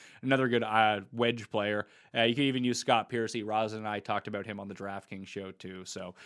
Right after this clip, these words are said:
frankly, at the top, it, it's gonna be the names that you would think. Uh, Cantlay, Casey, Ancer, Scheffler, Harman, Hoffman, Niemann, Griot,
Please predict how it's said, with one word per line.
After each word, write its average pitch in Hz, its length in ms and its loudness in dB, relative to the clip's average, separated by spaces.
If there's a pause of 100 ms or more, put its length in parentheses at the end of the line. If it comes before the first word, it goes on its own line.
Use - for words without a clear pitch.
(180)
frankly, 214 380 4
at 180 120 4
the 175 60 -2
top, 147 480 8
it, 139 160 4
it's 131 100 -12
gonna 160 140 2
be 143 60 2
the 135 100 2
names 123 380 2
that 120 320 2
you 139 100 -2
would 147 140 -4
think. 123 320 0 (320)
Uh, 107 240 6
Cantlay, 170 520 4
Casey, 143 640 4
Ancer, 127 500 2
Scheffler, 127 600 4
Harman, 120 560 0 (440)
Hoffman, 120 720 4 (200)
Niemann, 120 640 2 (460)
Griot, 123 720 6